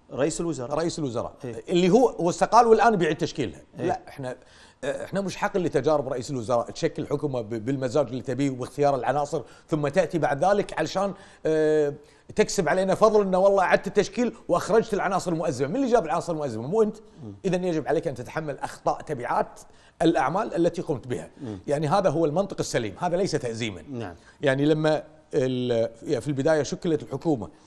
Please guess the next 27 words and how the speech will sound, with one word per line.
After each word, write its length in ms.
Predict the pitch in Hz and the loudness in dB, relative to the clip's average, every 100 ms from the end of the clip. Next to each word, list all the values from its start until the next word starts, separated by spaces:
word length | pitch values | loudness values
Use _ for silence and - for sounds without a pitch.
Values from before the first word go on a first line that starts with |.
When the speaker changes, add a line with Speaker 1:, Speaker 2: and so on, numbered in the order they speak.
| - - | -20 -16
Speaker 1:
مم. 140 | 107 - - | -16 -12 -4
Speaker 2:
و-، 460 | 131 147 147 143 - - _ _ _ - | 2 4 4 2 0 -10 _ _ _ -6
وشكلت 440 | 135 185 208 - | -4 2 2 2
حكومة 280 | 202 220 202 | 4 4 4
ولم 360 | 160 190 208 202 | 6 6 6 4
تأتي 300 | 226 220 196 | 2 2 2
ببرنامج، 460 | 143 117 95 78 - _ - | 4 2 0 -8 -16 _ -16
Speaker 1:
مم. 140 | 110 95 | -10 -6
Speaker 2:
لأن 180 | 131 | -4
المادة 300 | 143 170 185 | 0 2 2
ثمانية 180 | 170 180 | 0 -2
وتسعين 280 | 160 143 165 | -4 -4 -2
من 60 | 151 | -4
الدستور 420 | 131 - 180 180 | -6 -4 -2 -2
تلزم 720 | - 190 170 139 143 175 175 - - | -2 0 0 0 -2 -2 -6 -12 -4
رئيس 400 | 143 - 170 151 | -2 0 -2 -2
الوزراء 760 | 165 156 131 147 156 160 - - - _ | -2 -2 2 4 4 4 2 -6 -20 _
بأن 520 | 98 139 - 151 156 156 | -4 -2 0 -2 -4 -6
يقدم 560 | 107 - 156 151 160 | -6 0 0 0 -2
برنامج 420 | 135 127 156 147 | -2 -2 -4 -4
ح-، 120 | 92 151 | -4 -4
الح-، 540 | 123 117 123 110 - | -2 -4 -4 -6 -8
برنامج 640 | 127 117 95 127 160 151 | -8 -8 -4 -2 -2 -4
عمل 140 | 117 151 | -6 -8
الحكومة 400 | 120 147 170 151 | -8 -6 -6 -6
فور 320 | - 160 139 | -2 -2 -2
تشكيلها. 480 | 113 - 113 90 | -4 -12 -12 -14